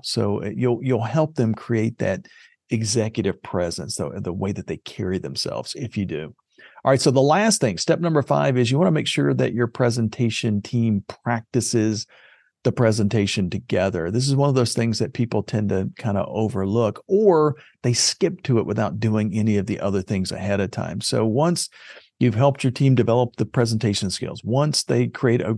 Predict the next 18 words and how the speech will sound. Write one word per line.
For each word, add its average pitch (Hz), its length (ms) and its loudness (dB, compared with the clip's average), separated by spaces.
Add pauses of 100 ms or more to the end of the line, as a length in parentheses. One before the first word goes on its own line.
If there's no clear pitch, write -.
(120)
really 113 320 2
good 107 200 0
presentation 110 760 -2 (460)
that's 113 340 -2
audience 127 400 2
focused, - 460 -8
once 156 420 -2 (460)
we 131 100 4
help 127 200 4
them 120 140 4
develop 110 360 2
their 101 140 0
strengths 123 720 -2 (340)
and, 113 300 -2
and 107 160 0
build 101 240 0
confidence, 135 680 0
there's 110 320 -2